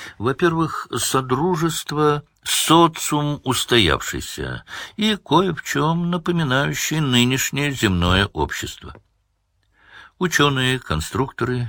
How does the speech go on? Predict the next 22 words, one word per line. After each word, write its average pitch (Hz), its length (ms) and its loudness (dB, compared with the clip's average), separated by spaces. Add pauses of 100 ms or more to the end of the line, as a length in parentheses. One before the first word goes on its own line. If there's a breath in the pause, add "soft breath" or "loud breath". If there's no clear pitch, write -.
(120)
инженеры, 110 560 2 (340 loud breath)
представители 131 720 2
иных 139 720 0
специальностей, 131 1080 2
о 90 120 0
которых 85 400 -2
вы 90 200 2
пока 78 360 -4
понятия 67 500 -6
не 143 160 -4
имеете, 170 460 -4 (360 loud breath)
растут 156 1000 4
в 127 120 4
рамках 156 600 4
сложившейся 101 1040 0
системы. - 640 -10 (540 soft breath)
Конечно, 131 580 0
находятся 101 560 0
и 78 40 -2
на 78 140 -2
Земле 80 540 2
те, 117 340 2